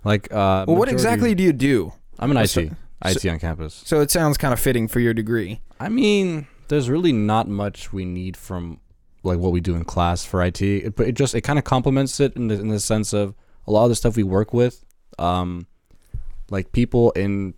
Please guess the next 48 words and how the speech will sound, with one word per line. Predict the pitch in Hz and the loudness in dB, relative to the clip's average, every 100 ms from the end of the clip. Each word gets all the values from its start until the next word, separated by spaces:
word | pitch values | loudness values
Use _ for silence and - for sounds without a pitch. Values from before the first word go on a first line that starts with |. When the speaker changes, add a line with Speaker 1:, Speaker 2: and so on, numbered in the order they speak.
| - | -8
Speaker 1:
computer, | 101 104 98 | -4 -2 -2
like, | 95 - | -6 -6
like, | 98 | -6
people | - 123 117 | -4 -2 0
in | 104 | -2
the | |
computer | 95 95 98 | -4 -4 -2
science | 95 95 | -4 -6
department, | 95 101 92 95 | -4 -4 -4 -4
engineering | 95 98 95 92 | -8 -6 -6 -4
department, | - 92 95 92 - | -2 -4 -4 -8 -6
they | 92 | -4
do | 87 95 | 0 0
ask | 90 - | 0 -2
us | 92 | -8
questions | - 90 - 95 92 | -2 -4 -2 -4 -4
that | 90 82 | -4 -4
you | 87 | -4
won't | 87 95 | -4 -2
really | 92 92 92 | -2 -2 -4
know | 90 85 87 90 98 107 | -6 -6 -6 -6 -8 -8
unless | 92 90 - | -6 -6 -4
you're | 90 | -4
actually | 76 85 - 87 | -4 -4 -4 -4
a | |
student | 80 - 87 92 - | -6 -6 -4 -4 -6
of | 85 101 | -8 -4
those | 98 | -6
departments. | 104 - 117 127 131 | -4 0 0 0 -6
So | - 90 | -4 -2
it's | 123 | 2
Speaker 2:
Right, | 95 | 2
Speaker 1:
helpful. | 85 - | 0 -2
Speaker 2:
right. | 80 65 131 - _ _ _ _ - | -4 -6 -12 -18 _ _ _ _ -8
Speaker 1:
Uh, | 92 90 87 | -2 -2 -2
but | 87 92 90 87 _ _ - | -2 -2 -2 -6 _ _ -8
in | 127 117 | -2 0
reality, | 110 110 117 113 | 2 4 6 6
you | 104 | 4
don't | 107 | 4
really | 98 92 | 4 2
need | 92 90 92 98 98 90 92 _ - - | 0 0 2 2 0 -2 -10 _ -20 -6
to | - | -4
be | 87 95 92 87 92 - - - _ _ | 0 0 0 -2 -6 -14 -20 -20 _ _
in | - 90 | -8 -6
stem | - - 98 92 | -4 2 2 2
to | 87 | -2
actually | 90 87 - 85 | -4 -4 -4 -6